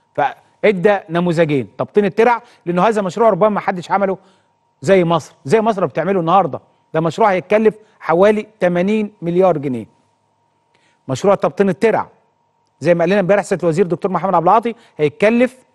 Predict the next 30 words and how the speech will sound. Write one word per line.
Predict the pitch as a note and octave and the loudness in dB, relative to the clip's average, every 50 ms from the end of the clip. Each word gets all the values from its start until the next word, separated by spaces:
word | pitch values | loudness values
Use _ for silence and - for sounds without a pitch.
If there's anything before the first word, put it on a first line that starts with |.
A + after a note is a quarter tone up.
| _ _ | _ _
لما | - A#2+ C#3 D3 D3 | -10 -4 -4 -2 -2
تخلص | - - G#3 A#3+ C4+ C#4+ D4 C#4+ - - _ _ _ _ _ _ _ | 0 0 0 2 4 2 2 0 -2 -10 _ _ _ _ _ _ _
حوالي | - - D#3+ E3 F#3 G#3 G#3+ G#3+ | -4 -2 2 2 2 2 0 -4
تمانين | F#3+ - - F3 E3+ E3+ E3+ F#3 G#3 A3+ A3 A3 A3 - | -4 -4 -4 -2 -2 -2 0 0 0 0 0 -2 -4 -6
مليار | E3 E3+ E3+ F3 F3+ F3+ E3+ | -4 -2 0 2 2 2 2
جنيه. | D3 C#3+ C#3 B2+ A2 G2 - _ _ _ _ _ _ _ C3+ | 0 -4 -6 -6 -8 -12 -16 _ _ _ _ _ _ _ -10
انت | B2 - D3+ D3 - B2+ - | -6 -4 -4 -4 -6 -8 -10
شوف | - - A#3 A#3 - - - | -2 -2 -2 0 -2 -4 -14
حجم | - - A3 B3+ A#3 G#3+ G#3+ | -6 -4 -4 -2 -2 -4 -4
ال-، | G3+ F3+ - _ _ _ _ _ _ _ D3 | -6 -6 -8 _ _ _ _ _ _ _ -8
ال-، | D3 D3+ | -8 -6
الانفاق | - C#3+ D3 - D#3 D3 C3 - A3 B3+ A#3+ - | -6 -8 -8 -8 -8 -8 -2 0 0 0 2 0
الهائل | G#3+ F#3 F3+ B3+ C#4 B3 A3 | 0 0 0 0 0 0 0
عشان | G3 A#3+ A#3 - A3+ A3+ A3+ A3 - | -2 -2 -2 -2 -2 -2 -2 -2 -2
اقدر | E3+ G3+ F#3 F#3 E3 F3 E3+ E3+ | 0 0 0 0 0 0 2 2
اوفر | E3+ F3+ E3+ - - D#3+ D3+ | 2 0 0 -2 -4 -4 -4
ميه | D3+ C#3+ C#3 C3+ B2+ | -4 -4 -4 -4 -4
او | A#2 C#3+ F#3 | 0 0 2
اقدر | G3+ G3 D#3+ D#3+ D3 | 2 0 0 -2 -2
احافظ | B2+ D#3+ F3 D3+ D3+ C3+ | 0 0 0 0 -2 -4
على | C#3+ C3 C#3 C3+ | -4 -2 -2 -2
ميه | C3 C3 B2+ B2+ A#2+ - - - - - - | -2 -4 -6 -8 -10 -14 -20 -20 -18 -6 0
او | - E3+ G3+ | 2 4 4
اقدر، | G#3+ G#3 E3 F3+ F3+ F3 - - _ _ _ - | 4 2 2 0 0 0 -4 -10 _ _ _ -4
آه، | - D3+ D#3+ D#3 | -2 -2 0 0
اعاده | C#3+ C3 D3+ F#3 A3 A#3 G#3 G#3 E3 F#3 | 0 2 2 2 0 0 -2 -6 -8 -8
استخدام | D3 F#3 D#3+ C3+ F3+ F#3 F#3 F3+ | -8 -8 -4 -2 -2 -2 0 -2
المياه | E3 D#3+ E3+ F3 E3+ E3 - _ _ _ _ - | -2 -2 0 0 0 -2 -4 _ _ _ _ -4
مره | D3 E3 E3+ D#3+ D3 - | -2 0 0 0 0 -2
اخرى، | D3+ D3+ D3+ D3 C#3 - A#2+ | -4 -4 -4 -4 -6 -8 -16